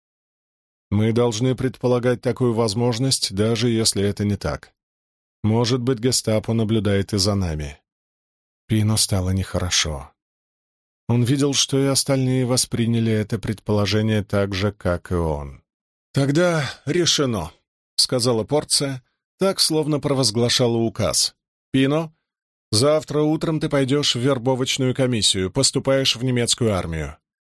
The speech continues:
Так ты сможешь не подвергать опасности свою жизнь до конца войны". "А что потом, мама?" воскликнул Пино.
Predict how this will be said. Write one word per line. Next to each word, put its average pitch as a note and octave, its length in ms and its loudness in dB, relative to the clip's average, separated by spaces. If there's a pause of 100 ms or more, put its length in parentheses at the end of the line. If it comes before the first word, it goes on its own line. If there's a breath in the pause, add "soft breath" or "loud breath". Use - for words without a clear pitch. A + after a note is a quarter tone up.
(200)
Так B2+ 200 0
ты C#3 120 0
сможешь B2+ 480 0
не B2+ 80 0
подвергать B2 560 0
опасности A#2+ 600 0
свою A2+ 360 2
жизнь A2 460 0 (180)
до C3 160 0
конца A#2+ 340 0
войны". F#2 440 -2 (1040)
"А F#2 100 0
что - 240 0
потом, G#2+ 380 -2
мама?" D#2+ 480 -6 (580)
воскликнул A2+ 640 0
Пино. E2+ 400 -2